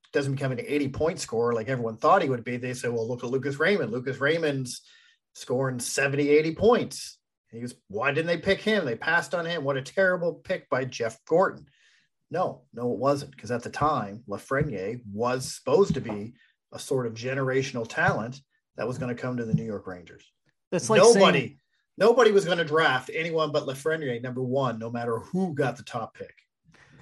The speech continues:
Speaker 2: That's like
Speaker 1: Nobody
Speaker 2: saying
Speaker 1: was.
Speaker 2: that the Canadiens won the Pacioretty trade because Tatar was scoring, uh, was getting points at the same rate.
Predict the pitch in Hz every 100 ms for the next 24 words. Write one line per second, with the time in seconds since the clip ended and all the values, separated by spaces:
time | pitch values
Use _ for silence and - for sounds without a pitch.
0 | - 175 190 233 - - 196 190 165 160
1 | - 180 190 190 170 139 160 170 170 170
2 | 170 175 139 151 147 147 139 - 185 -
3 | 175 175 165 165 160 143 147 - 147 -
4 | 175 - 165 _ _ _ _ 165 - -
5 | 170 165 165 180 170 160 156 135 175 165
6 | - 165 156 160 156 - 165 147 151 160
7 | -